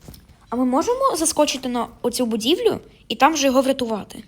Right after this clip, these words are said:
<laughs> А ну, давайте перевіримо. Спочатку давайте зберемо вугілля. А, давайте цей хлам не збирати, він і так нам не потрібен. О, давайте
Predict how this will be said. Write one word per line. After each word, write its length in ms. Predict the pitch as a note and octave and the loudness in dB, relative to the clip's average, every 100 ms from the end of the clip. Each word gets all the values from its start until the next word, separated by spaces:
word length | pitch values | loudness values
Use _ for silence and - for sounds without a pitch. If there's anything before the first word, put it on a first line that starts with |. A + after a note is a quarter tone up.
| - | -12
<laughs> 240 | C4 C4 - - - C4+ - - - - | -10 -10 -14 -20 -18 -20 -20 -20 -20 -8
А 140 | G#3 | -6
ну, 220 | A3 D#4+ F#4 | -2 -2 -2
давайте 260 | B3 B3 C4 | -4 -4 -4
перевіримо. 400 | A#3+ A#3 G#3+ G#3 - - | -6 -8 -10 -12 -16 -18
Спочатку 440 | - E4+ G4 G4 | -10 -2 -2 0
давайте 260 | D#4 D#4 D4+ | 0 0 0
зберемо 380 | C4 C4 C4+ A#3 | 0 0 0 -2
вугілля. 760 | A3+ A#3 G4 G4 E4 - - - | -4 4 4 6 4 2 -4 0
А, 200 | B3 G#3 | 2 2
давайте 280 | F4 A4+ F4+ | 4 4 4
цей 180 | C#4+ | -6
хлам 200 | C4+ B3+ | -2 -2
не 100 | A3+ | -2
збирати, 360 | A3 A#3+ E4+ B3 - - | -6 -4 -4 -8 -12 -10
він 80 | B3+ | -4
і 40 | B3+ | -2
так 180 | A3 | -2
нам 100 | G#3 | -4
не 80 | G3+ | -6
потрібен. 380 | G3 G3+ G3+ G3+ - - - - - - | -6 -8 -10 -12 -16 -18 -18 -18 -20 -2
О, 160 | - G#3+ | 4 4
давайте 400 | G#3+ C#4 D4+ - | 4 2 2 -2